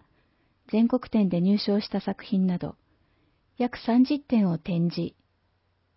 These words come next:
散歩がてらご観覧ください。期間、十一月十五日水曜から二十日月曜。時間、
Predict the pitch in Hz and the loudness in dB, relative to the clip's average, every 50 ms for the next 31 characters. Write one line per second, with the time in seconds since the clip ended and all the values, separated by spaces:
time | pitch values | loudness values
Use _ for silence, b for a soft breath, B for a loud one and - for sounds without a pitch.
0 | _ _ _ _ _ _ - - 247 262 269 - 294 277 285 294 285 269 226 196 | _ _ _ _ _ _ -2 2 4 4 6 6 8 8 8 8 8 4 2 2
1 | 170 - - 165 - 220 226 226 220 220 220 220 214 - 196 208 202 202 - 202 | 0 -2 -4 -2 0 2 4 4 4 4 4 2 0 0 -2 -2 -2 -2 -2 -2
2 | 190 170 - _ _ _ _ _ _ _ _ _ _ _ _ _ _ _ _ _ | -2 -2 -4 _ _ _ _ _ _ _ _ _ _ _ _ _ _ _ _ _
3 | _ _ _ _ _ _ _ _ _ _ _ _ _ _ _ _ _ - - _ | _ _ _ _ _ _ _ _ _ _ _ _ _ _ _ _ _ -20 -18 _
4 | - 262 269 240 196 170 - _ _ _ _ _ _ _ _ _ _ _ _ _ | 2 4 4 4 4 0 -4 _ _ _ _ _ _ _ _ _ _ _ _ _
5 | _ _ _ _ _ - 254 262 277 285 294 277 - - 277 277 277 277 285 254 | _ _ _ _ _ 0 2 4 4 4 2 2 6 8 8 8 8 6 2 0
6 | 240 285 294 294 277 269 254 226 220 208 - - 185 - - 233 254 262 262 269 | 2 2 0 2 4 4 6 6 4 4 0 -4 -8 -4 0 2 4 6 6 6
7 | 277 262 254 - 196 175 170 175 - - 180 - - - - 247 240 226 226 214 | 6 4 2 0 -2 -2 -4 -6 -6 -8 -10 -10 -10 -2 0 0 2 4 2 0
8 | - - 233 226 226 220 202 170 - - _ _ _ _ _ _ _ _ _ _ | 2 0 2 4 4 4 2 0 -4 -8 _ _ _ _ _ _ _ _ _ _
9 | _ _ _ _ _ _ _ _ _ _ _ _ _ - 220 202 196 _ - 240 | _ _ _ _ _ _ _ _ _ _ _ _ _ -10 -6 -6 -6 _ 2 4
10 | 233 233 226 220 | 4 4 4 2